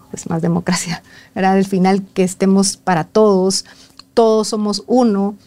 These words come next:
no existe la separación, existe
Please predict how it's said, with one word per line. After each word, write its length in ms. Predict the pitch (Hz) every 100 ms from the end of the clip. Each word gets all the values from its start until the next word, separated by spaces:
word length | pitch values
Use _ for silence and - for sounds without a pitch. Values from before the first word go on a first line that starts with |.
| _ _ _ _ _ -
no 260 | 196 208 226
existe 580 | 233 - - 240 - 262
la 140 | 247
separación, 840 | 226 202 190 170 170 190 175 254 415 _ _ _ - - - - - - - - -
existe 760 | 180 - 196 190 - 262 269